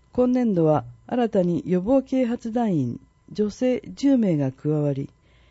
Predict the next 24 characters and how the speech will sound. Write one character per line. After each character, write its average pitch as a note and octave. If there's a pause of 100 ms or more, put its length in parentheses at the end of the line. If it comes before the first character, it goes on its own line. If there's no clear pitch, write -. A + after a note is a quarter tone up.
(260)
地 D4
域 C4+
に G3+
密 F3+
着 A#3+
し -
た A3+
啓 A#3
発 A#3
活 -
動 C3+
で、 C3 (580)
地 C#4
域 G3
の E3+
防 B3
災 C4
力 F#3
向 A#3+
上 A3+
を A3
目 G#3
指 F#3+
し、 -